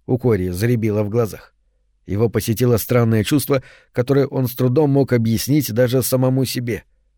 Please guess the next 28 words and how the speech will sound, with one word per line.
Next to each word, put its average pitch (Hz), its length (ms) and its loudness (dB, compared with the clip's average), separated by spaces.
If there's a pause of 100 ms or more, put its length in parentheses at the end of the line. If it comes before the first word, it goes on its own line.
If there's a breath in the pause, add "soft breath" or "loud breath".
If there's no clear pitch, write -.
(100)
Сложно 110 460 0
было 101 220 2
сказать, 104 420 -2 (380 soft breath)
где 110 320 -2
кончается 107 680 -2
женщина 139 500 -2
и - 220 -6
начинается 120 640 0
велосипед, 127 760 -2 (280)
словно 104 380 0
они 110 200 2
вместе 120 460 -2
являли 110 380 2
собой 127 380 0
единое 117 480 2
существо 107 600 -2 (220 loud breath)
из 113 180 -4
хрома 139 420 0
и - 20 2
плоти, 127 400 0
волос 107 500 2
и - 60 -8
кожи. - 400 -8 (580)
Хэттер 107 360 -2
крепче 117 440 0
сжала 117 320 2
руку 110 260 0
Кори, 147 300 0